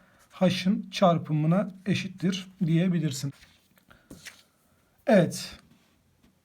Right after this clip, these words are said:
Özelliklere devam edeceğiz. Daha sonra sorulara geçeceğim. Şurası orta noktaysa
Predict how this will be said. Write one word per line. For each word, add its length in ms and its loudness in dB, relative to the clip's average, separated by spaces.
Özelliklere 720 6
devam 340 8
edeceğiz. 500 2
Daha 160 10
sonra 240 2
sorulara 380 2
geçeceğim. 480 2
Şurası 560 2
orta 360 4
noktaysa 920 4